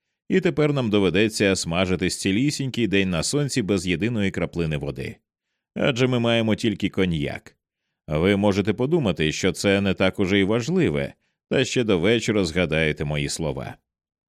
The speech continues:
Мені дуже хотілося загладити неприємне враження, яке справила на Алана моя поведінка,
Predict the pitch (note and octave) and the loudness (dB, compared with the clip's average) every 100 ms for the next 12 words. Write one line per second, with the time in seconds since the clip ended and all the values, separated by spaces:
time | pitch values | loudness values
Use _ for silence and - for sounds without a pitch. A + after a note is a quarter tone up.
0 | _ - G2+ D#3 E3+ D#3 C#3 C3 - D#3+ | _ -4 0 2 2 0 0 -2 0 0
1 | C#3 B2+ G2+ A2+ G2+ A2+ F#2+ E2 F2+ F2+ | 0 0 0 0 2 0 0 -2 -2 -2
2 | E2+ F2+ F2 F#2+ B2 D3 E2 D2+ C#2+ A#1+ | 0 0 2 0 -2 -4 -4 -6 -8 -12
3 | - _ _ _ - C#3+ C3+ A#2+ - G2+ | -16 _ _ _ -4 -2 0 -2 0 -2
4 | G#2+ F#2 F2+ D#2+ - A2+ B2+ A2 F#2+ E2+ | 0 2 0 0 -4 -4 -4 -2 -2 -2
5 | E2 F#2+ G2+ B2 C#3+ F#2+ D2 C2+ | -2 -2 -4 -4 -4 -8 -8 -12